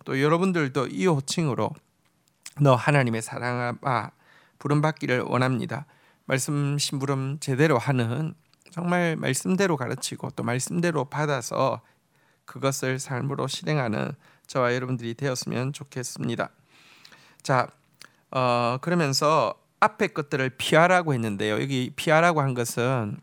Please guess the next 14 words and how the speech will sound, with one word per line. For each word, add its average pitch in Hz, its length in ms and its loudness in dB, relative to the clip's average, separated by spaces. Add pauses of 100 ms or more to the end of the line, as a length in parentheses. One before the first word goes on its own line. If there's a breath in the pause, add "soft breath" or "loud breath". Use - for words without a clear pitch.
(120)
어, 117 200 -2
어제 139 180 2
본문에 139 380 4
나왔던 110 540 0
내용이죠. 110 640 0 (340 loud breath)
교만과 135 540 4
탐욕을 143 840 -4
피하라는 123 580 -6
내용입니다. 117 800 -4 (720 soft breath)
어, 123 380 -6
우리가 123 640 2 (400 soft breath)
하나님, 131 600 2 (200)
어, 123 220 -2 (120)
예, 123 520 -2